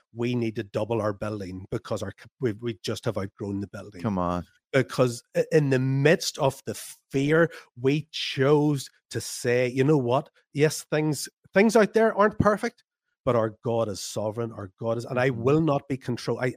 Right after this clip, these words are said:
Speaker 1: actually preached a sermon about a month or two into the whole thing called "I Will Not Be Controlled by Your Fear."
Speaker 2: Dude.
Speaker 1: And, uh, a-, a-, and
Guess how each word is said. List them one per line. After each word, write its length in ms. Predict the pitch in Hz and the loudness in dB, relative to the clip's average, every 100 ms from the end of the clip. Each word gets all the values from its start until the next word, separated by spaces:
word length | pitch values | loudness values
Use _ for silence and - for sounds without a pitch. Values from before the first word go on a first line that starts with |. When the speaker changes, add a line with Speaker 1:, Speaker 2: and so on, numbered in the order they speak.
| - | -4
Speaker 1:
actually 280 | 147 - 185 | -6 -4 -6
preached 260 | 165 - | -6 -8
a 40 | 143 | -8
sermon 420 | - 117 120 107 _ _ _ | -6 -4 -4 -6 _ _ _
about 240 | 131 120 117 | 0 2 2
a 40 | |
month 420 | 117 120 135 147 | 0 0 0 2
or 80 | 143 | -2
two 200 | - 135 | 0 -4
into 160 | 110 110 | -4 -6
the 100 | 104 | -8
whole 140 | 104 | -10
thing 220 | 101 120 107 | -10 -10 -8
called 260 | 120 107 _ - | -6 -8 _ -4
"I 140 | 113 | 0
Will 260 | 110 110 127 | 0 2 0
Not 180 | 123 110 | 0 -4
Be 80 | 113 | -10
Controlled 520 | - 110 - 104 104 | -10 -10 -6 -4 -4
by 100 | 107 | -6
Your 220 | 101 95 | -8 -8
Fear." 420 | 98 - 87 80 _ _ _ _ _ _ _ - | -10 -12 -18 -18 _ _ _ _ _ _ _ -16
Speaker 2:
Dude. 300 | 98 90 85 _ _ _ _ | -14 -12 -14 _ _ _ _
Speaker 1:
And, 340 | 143 123 120 123 | 0 0 0 -2
uh, 240 | 117 113 101 _ _ _ _ - | 0 -2 -6 _ _ _ _ -16
a-, 120 | 127 - | -14 -8
a-, 140 | 160 - | -8 -2
and 200 | 151 | -2